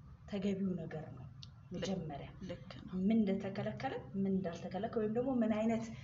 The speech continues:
Speaker 1: ግንኙነት ወይም ምን አይነት ተግባራት አስፈሪ ሊሆኑ ይችላሉ ለሌላ ሰው አይደሉም የሚለውን ነገር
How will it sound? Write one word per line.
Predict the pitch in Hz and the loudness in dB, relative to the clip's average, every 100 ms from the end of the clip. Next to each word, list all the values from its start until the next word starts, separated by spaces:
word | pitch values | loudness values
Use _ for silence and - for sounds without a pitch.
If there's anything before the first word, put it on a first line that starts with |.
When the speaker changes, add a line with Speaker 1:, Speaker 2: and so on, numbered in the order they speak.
| - - - - - | -10 -10 -12 -8 0
Speaker 1:
ግንኙነት | 233 226 226 240 339 247 | 4 8 8 8 6 6
ወይም | 208 | 4
ምን | 196 190 | 6 4
አይነት | 196 208 214 - 196 190 180 - - - - - - - - - | 4 2 0 0 2 2 2 -2 -8 -12 -14 -14 -14 -12 -10 -6
ተግባራት | 226 202 208 214 294 381 - - - - - - - | -2 0 2 2 2 2 -2 -10 -12 -14 -14 -10 -8
አስፈሪ | 185 - 185 185 | -6 -2 -2 0
ሊሆኑ | 185 180 175 175 | -2 -4 -4 -4
ይችላሉ | 175 175 175 180 | -4 -6 -6 -4
ለሌላ | 180 180 185 190 | -4 -4 -2 -4
ሰው | - 277 | -4 -4
አይደሉም | 233 160 175 160 180 | -4 -4 -4 -4 -2
የሚለውን | 180 175 180 185 190 | -2 -2 0 2 2
ነገር | 196 320 | 2 4